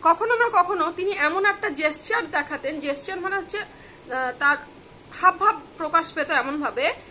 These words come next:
তিনি এমন একটা অঙ্গভঙ্গি করতেন যে, আহ, signifying যে, "I have finished with it", মানে পেপারটা আমার পড়া হয়ে গেছে, আমি ভাঁজ করে রেখে দিলাম। এই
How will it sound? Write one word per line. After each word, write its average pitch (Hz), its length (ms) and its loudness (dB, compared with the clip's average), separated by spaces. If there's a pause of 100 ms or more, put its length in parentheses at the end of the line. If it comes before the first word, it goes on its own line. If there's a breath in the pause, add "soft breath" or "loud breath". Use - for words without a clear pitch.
(140 loud breath)
তিনি 330 180 -6 (100)
এমন 339 280 0
একটা 440 200 0
অঙ্গভঙ্গি 294 440 -4
করতেন 262 360 -4
যে, 392 140 -4
আহ, 247 720 -6
signifying 403 640 0
যে, 302 80 -6
"I 294 220 2
have 427 300 -2
finished 480 280 0
with 262 200 -12
it", - 120 -16
মানে 330 240 -2
পেপারটা 359 380 0
আমার 381 220 0
পড়া 302 220 -2
হয়ে 330 160 -2
গেছে, 339 200 -4
আমি 392 160 -4
ভাঁজ 285 280 -6
করে 359 160 -6
রেখে 302 240 -6
দিলাম। 185 260 -8 (500 loud breath)
এই 415 300 0